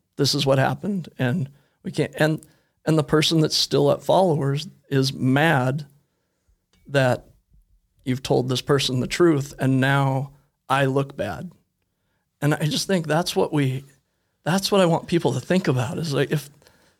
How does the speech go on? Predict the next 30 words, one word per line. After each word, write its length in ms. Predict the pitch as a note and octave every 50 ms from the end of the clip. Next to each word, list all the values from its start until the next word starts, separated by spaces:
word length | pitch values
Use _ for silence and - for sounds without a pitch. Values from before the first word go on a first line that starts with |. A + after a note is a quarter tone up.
| _ _ _ _ _ _ _ _ -
if 200 | E3+ F3 F3 -
the 80 | D#3
truth 460 | C#3 - - - F3+ G#3+ A3 G3+ -
makes 360 | C#3 C#3+ C#3+ E3+ - - - -
you 100 | C#3 C3+
look 300 | C3 D#3+ G#3+ A#3 - -
bad, 340 | - - C3 B2+ B2+ G3 F#3+
you 100 | C#3 D3
need 280 | C#3 C#3+ D#3+ F3 E3+
to 60 | E3+ D3+
look 280 | C3 C#3+ - C#3 -
at 120 | - - -
what 280 | - - A#2+ - - _ _
you're 140 | - A#2 G#2+
doing. 460 | B2+ D3+ F3 A3 G3+ - D#3+ D#3 - - -
That, 260 | - D3+ D#3+ - -
that's 200 | D#3 F3 F#3 -
what 120 | F3+ D#3 D3
I 140 | D#3 F3 F#3+
had 300 | E3 - - - F#3+ D#3
to 260 | D3 C#3+ - F#3 - - _ _ _ _ _ _
finally 380 | - E3 C#3 B2 A#2+ B2+ E3
face. 420 | D#3+ - - - - C#3+ - - -
Like, 180 | - C#3+ C3+ -
if, 160 | D#3 C#3+ - - _ _ _ _ _ _ _ _ _ _ _ _
if 140 | - D#3+ D3
someone 480 | - - - E3 F#3 G3+ A#3 G#3+ E3 C#3
telling 480 | - - - D3+ E3 F3 F#3 F3 E3
the 80 | D3 C#3
truth 500 | C#3 - - F#3 F#3 F3 C3+ A#2+ C3+